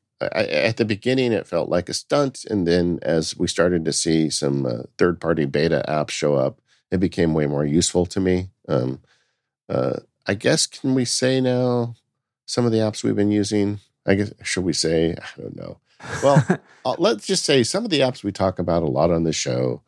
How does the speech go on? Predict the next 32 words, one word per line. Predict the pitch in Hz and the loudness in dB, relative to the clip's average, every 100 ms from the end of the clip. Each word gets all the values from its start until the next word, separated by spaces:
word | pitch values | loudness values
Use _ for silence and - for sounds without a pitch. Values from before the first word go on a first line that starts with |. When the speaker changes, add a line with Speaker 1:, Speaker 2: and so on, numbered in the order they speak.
| - | -6
Speaker 2:
There | 123 | -4
you | 113 | 0
Speaker 1:
have | 76 | 0
Speaker 2:
go. | 73 | 0
Speaker 1:
been | 71 | -2
adding | - 76 76 71 | 0 0 0 0
lock | 69 65 - | -2 -4 -6
screen | 76 67 | -4 0
widgets. | 90 107 101 - | 0 0 -2 0
And, | 95 | 0
Speaker 2:
Yes. | - - - _ _ | 0 -4 -12 _ _
Speaker 1:
and | - 104 95 | -4 0 0
if | 98 101 | -2 -2
there's | 110 101 | 0 0
apps | - 120 127 - | 0 -2 -2 -2
that | 92 | -2
you | 131 175 | 0 0
love, | 107 71 67 71 - _ _ _ - | 2 0 -4 -10 -18 _ _ _ -6
there's | 101 | 0
a | 110 | 2
good | 117 104 | 2 0
chance | - 90 82 80 - | 0 0 2 0 -2
that | 76 - | -2 0
they | 80 | 0
are | 73 69 | 2 0
adding | 71 73 71 | 0 -2 0
them | 69 | -2
too | - 73 71 | -2 0 0
if | 67 | 0
they're | 65 73 | -2 0
actively | 69 - 69 69 | -2 -4 -6 -4
developed. | 69 71 62 69 69 | -4 -4 -2 -4 -4